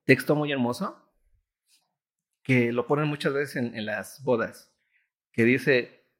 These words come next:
"Más fuerte que la muerte", bueno, fuerte como la muerte, mejor dicho, "fuerte como la muerte es que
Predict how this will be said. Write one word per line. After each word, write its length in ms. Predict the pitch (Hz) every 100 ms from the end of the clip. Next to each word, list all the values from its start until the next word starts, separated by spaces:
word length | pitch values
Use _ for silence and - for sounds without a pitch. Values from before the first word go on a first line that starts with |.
| _
"Más 440 | 117 123 147 151
fuerte 760 | - 175 175 175 220 285 - _ _ _ _ _ _
que 100 | 117
la 140 | 104
muerte", 580 | 120 143 160 226 269 _ _ _ _ _ _ -
bueno, 180 | 139
fuerte 380 | - 185 190 226
como 180 | 180 131
la 80 | 123
muerte, 220 | 147 165
mejor 240 | 135 131
dicho, 260 | 147 208 220 _ _ _ _ _ _
"fuerte 400 | _ 160 165 180
como 180 | 180 135
la 80 | 120
muerte 240 | 143 147
es 100 | 147
que 460 | - 139 117 _